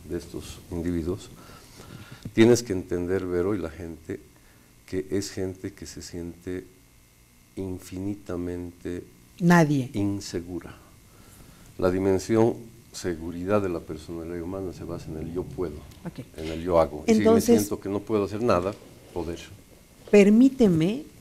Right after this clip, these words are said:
Speaker 2: centrarme en ese concepto, porque me parece que es fundamental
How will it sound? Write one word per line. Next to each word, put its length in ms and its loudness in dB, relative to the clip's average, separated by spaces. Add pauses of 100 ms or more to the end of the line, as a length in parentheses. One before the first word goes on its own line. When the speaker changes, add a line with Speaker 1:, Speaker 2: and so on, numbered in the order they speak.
(1000)
Speaker 2:
centrarme 1200 4 (200)
en 300 0
ese 480 0 (100)
concepto, 580 -10 (840)
porque 280 -2
me 140 -2
parece 480 -4
que 120 -8
es 80 -10
fundamental 840 -10